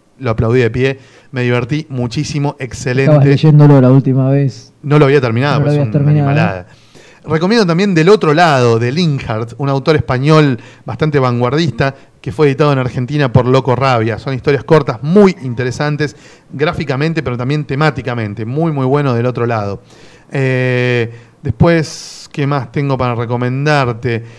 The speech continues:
Speaker 1: Cobalto, de Pablo De Santis y Sáenz Valiente. Me
Speaker 2: Muy
Speaker 1: gustó
Speaker 2: lindo.
Speaker 1: bastante. No te digo que es, ah,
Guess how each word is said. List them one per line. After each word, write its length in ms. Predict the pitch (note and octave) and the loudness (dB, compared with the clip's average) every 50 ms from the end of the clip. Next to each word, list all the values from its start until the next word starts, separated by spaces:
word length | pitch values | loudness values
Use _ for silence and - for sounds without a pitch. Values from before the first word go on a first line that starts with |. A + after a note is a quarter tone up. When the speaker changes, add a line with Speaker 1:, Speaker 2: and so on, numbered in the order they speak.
| - _ - | -20 _ 2
Speaker 1:
Cobalto, 840 | - E3 F#3 G#3 G#3 G3 F3+ E3 E3 - D#3+ D3+ D#3 D3+ D#3 - - | 4 6 6 6 6 6 6 4 4 4 4 4 4 2 -2 -12 -18
de 360 | - D3+ C3 C3+ C3 C3 B2+ A#2 | -10 -4 0 0 2 2 2 2
Pablo 200 | D3+ D3+ D3 C#3+ | 2 4 4 2
De 80 | C3+ | 2
Santis 360 | - - E3 D#3+ D3 C#3+ A2 - | 2 0 0 0 -2 -4 -8 -6
y 40 | |
Sáenz 220 | A#2+ - D3+ D3 C#3 | -2 0 0 0 0
Valiente. 360 | C#3+ E3 F#3+ F#3+ F#3 E3 F3 | 0 -2 -2 -2 -2 -2 0
Me 80 | D#3+ D#3+ | 4 4
Speaker 2:
Muy 80 | D#3 | 6
Speaker 1:
gustó 140 | D3 C#3 C#3 | 6 6 4
Speaker 2:
lindo. 120 | C3 B2 | 2 2
Speaker 1:
bastante. 220 | A#2+ - F#3+ G#3 A3 | 0 0 -2 -2 -4
No 120 | B3 A#3 | -4 -4
te 80 | F3+ F#3 | -2 -2
digo 200 | E3 D#3 D3 C#3+ | -2 -2 -2 -2
que 120 | C#3 C3 | -4 -8
es, 100 | B2 - D3 | -8 -4 -2
ah, 760 | D3+ D3 D3 C#3 C#3 C#3 C3+ C#3 C#3+ D3+ E3 F3+ E3+ - | 0 0 2 2 2 2 2 4 4 4 4 4 2 -2